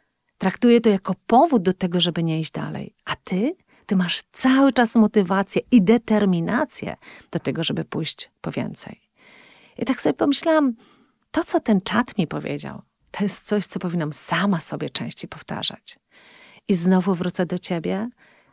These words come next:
Naprawdę zachęcam cię do tego ćwiczenia, gdzie siadasz z kartką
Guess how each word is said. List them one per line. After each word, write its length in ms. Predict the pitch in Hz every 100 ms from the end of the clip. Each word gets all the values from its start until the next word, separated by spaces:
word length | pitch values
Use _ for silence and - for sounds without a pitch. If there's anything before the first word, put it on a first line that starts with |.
| _ -
Naprawdę 680 | 185 170 - 185 175 151 143
zachęcam 460 | 139 147 156 170
cię 120 | 160 160
do 100 | 165
tego 220 | 165 165
ćwiczenia, 540 | - 190 185 190 208
gdzie 220 | 180 180
siadasz 460 | 165 - 190 175 165
z 120 | -
kartką 680 | - 160 160 - - 185 220